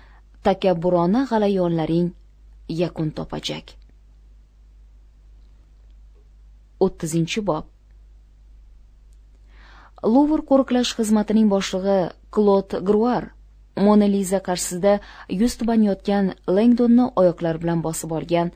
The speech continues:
butun vujudi g'azabga to'lgan edi. "Bu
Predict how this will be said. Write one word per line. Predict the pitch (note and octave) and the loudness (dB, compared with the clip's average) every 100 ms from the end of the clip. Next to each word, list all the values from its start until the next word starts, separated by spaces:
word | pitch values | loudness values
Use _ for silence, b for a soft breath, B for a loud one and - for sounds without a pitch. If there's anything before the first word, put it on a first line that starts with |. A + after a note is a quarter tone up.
| b b - - B B | b b -20 -20 B B
butun | F3+ G3+ A3+ | -2 0 2
vujudi | A3 G3+ G3+ G3 G#3+ A3 B - | 2 0 -2 0 0 -2 B -6
g'azabga | F3 E3+ F3 - | -2 -2 -4 -6
to'lgan | D3 E3 D3 C#3+ | -4 -4 -4 -6
edi. | D#3 D#3+ - - - - - - - - - - - - - - | -6 -8 -12 -18 -20 -20 -20 -20 -20 -20 -20 -20 -20 -20 -20 -6
"Bu | - A3 | 2 4